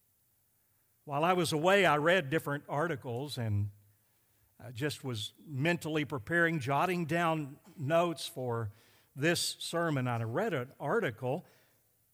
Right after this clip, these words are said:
that, that looked to me, i-, if ten years ago, I might not have thought a thing about it. But here was the title of the article, Reaching People in a Pluralistic Society.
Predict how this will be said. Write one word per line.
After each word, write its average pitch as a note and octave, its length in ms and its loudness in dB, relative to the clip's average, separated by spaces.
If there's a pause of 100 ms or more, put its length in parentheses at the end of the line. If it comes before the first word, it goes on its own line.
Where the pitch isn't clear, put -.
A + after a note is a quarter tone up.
(260)
that, F#3 300 2
that G3 180 0
looked A3+ 320 4
to A3 100 2
me, D#3 340 4
i-, E3 180 -2
if D#3+ 240 -4
ten C4 200 2
years C4+ 300 2
ago, A3 280 4
I F#3 140 4
might E3+ 280 4
not C#3+ 160 2
have B2 100 -6
thought D3+ 220 0
a B2+ 40 -2
thing D3+ 240 -6
about B2+ 280 0
it. G#2+ 80 -4 (340)
But E3+ 140 2
here C4 200 2
was B3 220 2
the F#3+ 100 -4
title G#3 480 2
of E3+ 120 -2
the F3 120 2
article, C#3+ 540 2 (200)
Reaching B3+ 600 2
People A3 420 0
in F3 100 2
a E3 60 0
Pluralistic A#3+ 1000 4
Society. F#3+ 920 4